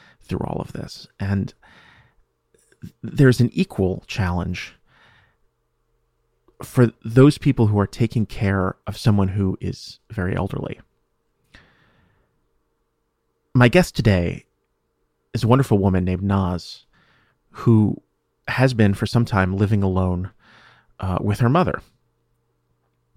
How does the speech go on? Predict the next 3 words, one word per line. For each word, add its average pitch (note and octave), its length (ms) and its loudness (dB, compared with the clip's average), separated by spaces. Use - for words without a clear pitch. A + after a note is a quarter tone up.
in G2+ 380 0
Massachusetts. - 800 -8
And G#2+ 440 2